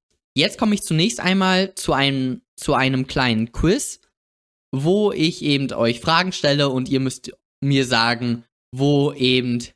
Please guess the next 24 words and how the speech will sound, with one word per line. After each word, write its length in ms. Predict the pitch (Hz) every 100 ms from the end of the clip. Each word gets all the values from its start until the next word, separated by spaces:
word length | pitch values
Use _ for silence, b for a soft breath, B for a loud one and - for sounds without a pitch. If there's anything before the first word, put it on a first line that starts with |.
| _
jetzt 260 | 117 127 123
in 100 | 120
diesem 260 | 139 143
Fall 420 | 139 120 113 117 - _ -
die 120 | 170
Fristberechnung 840 | 165 196 254 - 147 123 - 113
geregelt 460 | 110 104 98 92 90
ist. 240 | 73 - _ _ _ _ -
Und 140 | 190
die 60 | 190
Fristberechnung 1000 | - 202 233 - 147 139 - 160 208 214 -
ist 420 | 190 226 - - _ _ -
im 200 | 156 156
allgemeinen 540 | 123 147 156 147 120 123
Teil 520 | - 107 107 113 120 _ _
des 140 | 127
B 160 | - 127
G 100 | 120
B 380 | 107 104 110 147 -
geregelt, 680 | 123 120 139 151 143 143 - _ -
nämlich 300 | 123 135 -
Paragraphen 520 | 113 110 110 117 117
einhundertsechsundachtzig 1200 | 101 110 120 110 107 107 104 - 98 101 - 110
fortfolgende, 600 | - 117 - 127 131 101